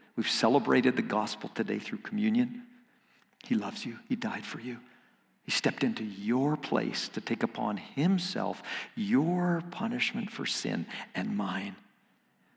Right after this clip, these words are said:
And our response is that of surrender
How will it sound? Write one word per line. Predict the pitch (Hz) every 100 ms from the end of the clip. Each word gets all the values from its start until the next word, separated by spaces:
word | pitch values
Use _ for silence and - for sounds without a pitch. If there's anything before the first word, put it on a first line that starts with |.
| _ _ _ _ -
And | 92
our | 104 107 101 - - _ _ _ _ _ _ _ _
response | - - - - - - - - _ _ _ _ _ _ _ _ _ _ _ _ _ _ _ _ _ _ _ _ _ -
is | 101
that | 95 98 98
of | -
surrender | - 104 104 107 107